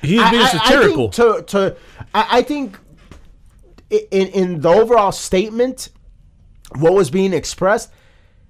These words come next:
Speaker 2: she was minuscule to, like, what this, she was just, like, a, a, a, a device to really, like, make a statement.
Speaker 1: Yeah.
Speaker 2: You know, like, a bystander, if you will.
Speaker 1: Yeah.
Speaker 2: Um, but, but then she responded, and then it became a spat,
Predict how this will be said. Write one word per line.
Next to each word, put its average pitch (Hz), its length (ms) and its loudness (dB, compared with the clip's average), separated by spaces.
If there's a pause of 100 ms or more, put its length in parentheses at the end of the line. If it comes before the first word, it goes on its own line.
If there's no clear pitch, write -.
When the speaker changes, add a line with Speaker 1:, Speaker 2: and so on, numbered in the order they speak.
(320)
Speaker 2:
she - 220 0
was 294 180 2
minuscule 196 760 -2
to, 185 180 -4
like, 160 240 -2
what 151 500 -2
this, 226 200 -2
she 240 240 -4
was 240 180 -2
just, 220 240 -2
like, 196 180 -2
a, 165 40 -2
a, 139 720 0
a, 131 380 -2
a 139 100 0
device 165 880 -2 (220)
to 175 180 0
really, 180 340 -2
like, 151 220 -2
make 165 280 -2
a 127 80 -4
statement. 143 640 -6
Speaker 1:
Yeah. 131 160 -2
Speaker 2:
You 120 60 0
know, 147 100 0
like, 143 180 0
a 139 160 0
bystander, 139 720 -2
if 110 160 -10
you 113 80 -6
will. 107 300 -8 (260)
Speaker 1:
Yeah. 104 220 -4 (120)
Speaker 2:
Um, 127 760 -4 (420)
but, 156 540 -2
but 160 180 -4
then 196 220 0
she 202 240 -4
responded, 220 680 0
and 160 100 -2
then 175 140 0
it 156 120 -6
became 175 420 -4
a 123 60 -4
spat, 202 680 -2